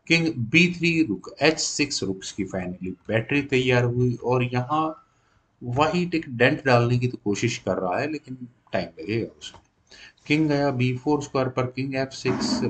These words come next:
और friends, यहाँ इस पॉइंट पर मेरे ख्याल से जिस तरह से White ने ये game आगे बढ़ाई है, तो सी pawn का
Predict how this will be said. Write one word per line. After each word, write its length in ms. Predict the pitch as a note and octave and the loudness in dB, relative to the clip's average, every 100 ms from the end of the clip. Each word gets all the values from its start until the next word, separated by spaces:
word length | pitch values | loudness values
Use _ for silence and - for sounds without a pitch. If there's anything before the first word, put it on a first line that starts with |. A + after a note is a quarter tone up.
| - | -2
और 140 | G#2+ G#2 | -4 -2
friends, 280 | A2 G#2 | -2 -2
यहाँ 240 | G#2 G2 A#2+ | -2 0 0
इस 100 | A#2 | -2
पॉइंट 320 | - F#2 G#2+ | -4 -6 -6
पर 60 | - _ _ _ _ _ _ | -10 _ _ _ _ _ _
मेरे 200 | G#2 C3 B2+ | 2 2 2
ख्याल 240 | A#2 G#2 | 0 -2
से 120 | G2 | -2
जिस 240 | E2+ G#2+ - | -4 -4 -2
तरह 100 | A#2 | -2
से 140 | - G2+ | 0 -2
White 400 | F#2 G#2 B2 C3 | 0 2 0 2
ने 80 | |
ये 120 | B2+ G#2+ | 2 2
game 240 | G#2 F#2 | 0 -2
आगे 180 | E2+ E2 E2 | -6 -12 -18
बढ़ाई 200 | D#2+ D#2 | -14 -14
है, 200 | - _ _ _ _ _ | -16 _ _ _ _ _
तो 180 | E3 E3+ - - | -4 -4 -8 -6
सी 340 | - - F3+ F#3 | -4 2 2 4
pawn 300 | E3+ E3+ | 6 6
का 140 | E3+ | 4